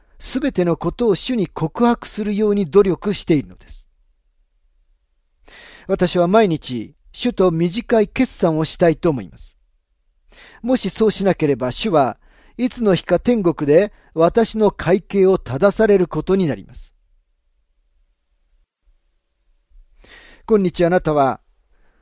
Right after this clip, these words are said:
癇癪を起こして良い証をしなかったかもしれません。あるいは誰か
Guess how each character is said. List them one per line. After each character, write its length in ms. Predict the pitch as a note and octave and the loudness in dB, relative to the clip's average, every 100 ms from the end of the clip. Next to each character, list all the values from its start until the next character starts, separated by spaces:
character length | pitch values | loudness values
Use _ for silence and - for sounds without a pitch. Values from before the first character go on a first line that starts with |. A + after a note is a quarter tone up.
| _ | _
癇 240 | - G3 A3+ | -2 -2 0
癪 440 | A#3 G#3+ G#3 F3 | 0 0 2 2
を 40 | |
起 60 | E3 | 2
こ 120 | G3 | 0
し 80 | E3+ | -2
て 200 | - E3 | 0 0
良 160 | F3 C4 | 0 0
い 140 | G#3+ | 4
証 420 | E3+ - F#3 - | 2 4 0 0
を 80 | F#3+ | -2
し 180 | D#3 F3 | -2 -2
な 120 | A3 | -4
か 120 | A3 | 0
っ 40 | G#3+ | -2
た 220 | - G3 | 0 -4
か 180 | - D#3+ | -2 -4
も 80 | G3+ | -4
し 140 | - | -6
れ 60 | A2+ | -10
ま 100 | F#2+ | -14
せ 140 | - | -20
ん。 40 | _ _ _ _ _ _ _ _ _ _ _ - - - | _ _ _ _ _ _ _ _ _ _ _ -20 -20 -6
あ 100 | F3+ | 0
る 80 | F3+ | 2
い 40 | |
は 100 | E3 | 2
誰 220 | D#3 G3+ F3+ | 4 4 4
か 340 | D#3 F3+ A3+ | 4 4 2